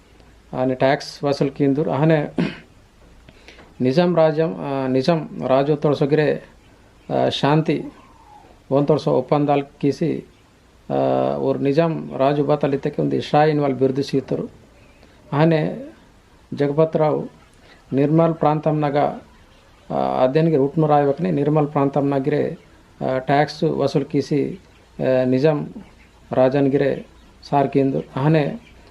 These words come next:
రాజా దేశవ్ ఓన్ తర్వాత రాజా దేశవ్ అది గాది తగ వచ్చి పరిపాలనకితో స్వతంత్రం వాత్పగా దాదాపు రెండు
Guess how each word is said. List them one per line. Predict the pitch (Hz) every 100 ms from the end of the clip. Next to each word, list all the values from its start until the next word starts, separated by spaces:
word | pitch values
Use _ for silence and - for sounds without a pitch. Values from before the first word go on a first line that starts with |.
| -
రాజా | - 139 147
దేశవ్ | 131 139 143 139 120 - - _ -
ఓన్ | 147 151
తర్వాత | 160 151 156 180 156 147 - - - - - -
రాజా | 120 139 160
దేశవ్ | 147 143 127 156 135 226 - - - - 123
అది | 123
గాది | 127 135 147
తగ | 143 127
వచ్చి | 131 - 160 143 233 - - - - 131
పరిపాలనకితో | 127 143 135 135 123 135 - - - - - -
స్వతంత్రం | 147 151 165 165 151
వాత్పగా | 147 143 - 147 151
దాదాపు | 131 131 139 135 139
రెండు | 131 135 135 131